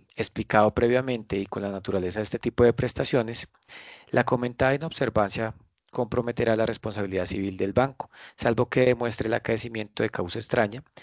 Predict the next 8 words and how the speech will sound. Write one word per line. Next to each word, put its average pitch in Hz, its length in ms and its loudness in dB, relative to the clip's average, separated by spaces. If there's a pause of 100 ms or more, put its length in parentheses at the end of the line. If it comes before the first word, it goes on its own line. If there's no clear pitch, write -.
(180)
que - 120 -4
impida 127 400 4
que - 100 -4
el 117 80 -4
daño 107 240 2
pueda 107 260 0
imputársele 101 640 -4
jurídicamente. 95 840 -6